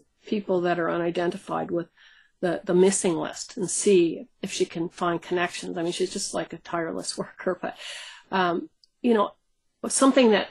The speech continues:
was sort of really, um, cool that happened with, um, A Fool's Journey was that, um, there was a par-, a character in there that,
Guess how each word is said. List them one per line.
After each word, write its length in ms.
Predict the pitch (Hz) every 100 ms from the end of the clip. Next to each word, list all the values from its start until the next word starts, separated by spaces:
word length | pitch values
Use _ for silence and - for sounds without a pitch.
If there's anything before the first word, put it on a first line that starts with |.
| -
was 140 | 196
sort 200 | - 208
of 100 | 185
really, 400 | 185 180 180 - -
um, 420 | 180 175 175 214 - _ _ -
cool 360 | - 233 220 185
that 140 | 180
happened 460 | - 175 165 180 165
with, 100 | 165 _ -
um, 260 | 175 160 -
A 60 | -
Fool's 420 | - 214 214 202
Journey 420 | - 165 156 165 - - - - _ -
was 260 | 185 180
that, 320 | 175 165 - _ _ _
um, 260 | 180 165 208
there 140 | 196
was 240 | 185 185 - _ -
a 60 | 196
par-, 360 | _ - 196 196
a 60 |
character 500 | - - 214 208 190
in 100 | 170
there 180 | 165 165
that, 260 | 170 160